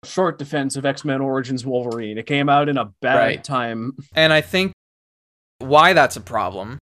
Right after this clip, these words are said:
Speaker 2: is not the Wolverine thing. We can go into, we can go in, oh my God, here's an idea for an episode. The Golden Age before the M C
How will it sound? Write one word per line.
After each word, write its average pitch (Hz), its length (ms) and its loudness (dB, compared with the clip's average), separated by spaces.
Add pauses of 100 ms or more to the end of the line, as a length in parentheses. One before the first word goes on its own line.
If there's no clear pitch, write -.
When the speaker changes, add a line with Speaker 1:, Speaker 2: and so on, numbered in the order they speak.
(260)
Speaker 2:
is 117 680 -6
not 160 180 2
the 127 120 -2
Wolverine 117 480 -4
thing. - 260 -16 (240)
We 135 80 -6
can 143 100 -6
go 131 180 0
into, 117 440 -6 (280)
we 190 120 -2
can 262 140 -2
go 147 200 2
in, 143 160 -6
oh 151 120 -6
my 123 140 -10
God, 120 360 -8
here's 170 180 -2
an 127 80 -6
idea 104 240 -6
for 120 120 -12
an 98 40 -12
episode. 131 380 -6
The 131 60 -4
Golden 165 520 2
Age 143 260 0
before 127 280 -6
the 120 140 -6
M 110 120 -10
C - 160 -12